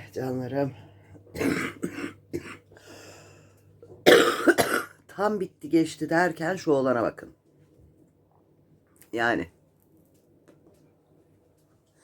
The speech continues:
Ben toparlarım kendimi. Ben çabuk toparlarım canlarım. Yeter ki uyuyabileyim. Bir bitse şu lanet olası.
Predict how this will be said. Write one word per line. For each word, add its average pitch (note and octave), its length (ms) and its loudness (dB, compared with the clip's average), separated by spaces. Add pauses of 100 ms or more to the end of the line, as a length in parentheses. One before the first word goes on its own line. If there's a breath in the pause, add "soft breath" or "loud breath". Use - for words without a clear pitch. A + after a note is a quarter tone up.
(420 soft breath)
Ben G3+ 180 2
toparlarım F#3 600 2
kendimi. F#2+ 340 -8
Ben E3 180 2
çabuk D#3+ 300 -4
toparlarım F2+ 760 -6
canlarım. E2+ 520 -8 (1800 soft breath)
Yeter F#3+ 420 0
ki G3+ 340 -4 (380)
uyuyabileyim. C3+ 920 0 (1900 soft breath)
Bir D3+ 100 -6
bitse D#3+ 320 -8
şu E3+ 360 -4
lanet B2 420 -4
olası. B2 460 -4